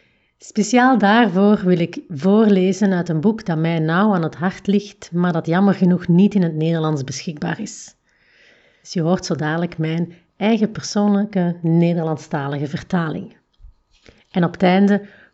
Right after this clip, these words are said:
komt er nog een opdrachtje bij, moest je dat willen.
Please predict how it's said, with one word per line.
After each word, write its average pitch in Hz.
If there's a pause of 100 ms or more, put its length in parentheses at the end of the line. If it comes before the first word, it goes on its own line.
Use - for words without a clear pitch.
komt 175
er -
nog 156
een 143 (180)
opdrachtje 180
bij, 180 (380)
moest 156
je 175
dat 160
willen. 160